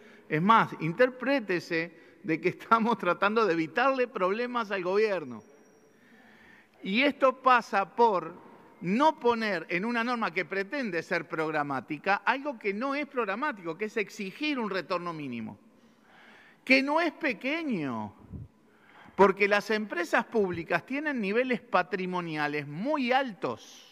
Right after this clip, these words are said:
Un cinco por ciento de dos mil millones de dólares, por, estoy así jugando de memoria, no, no. Estamos hablando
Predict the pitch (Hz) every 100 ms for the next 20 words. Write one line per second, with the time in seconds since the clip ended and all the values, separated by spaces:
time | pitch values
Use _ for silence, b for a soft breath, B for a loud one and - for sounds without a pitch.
0 | - _ _ _ _ _ _ _ _ b
1 | b b b b - 214 233 - 302 320
2 | 285 254 226 208 - 233 190 160 165 156
3 | 165 180 214 302 277 220 214 226 214 196
4 | 196 175 135 127 117 143 135 143 139 190
5 | 220 196 139 117 151 151 120 147 170 147
6 | 131 170 185 113 104 113 - 131 131 127
7 | 127 B B B B B - 180 185 254
8 | 269 226 214 247 262 262 262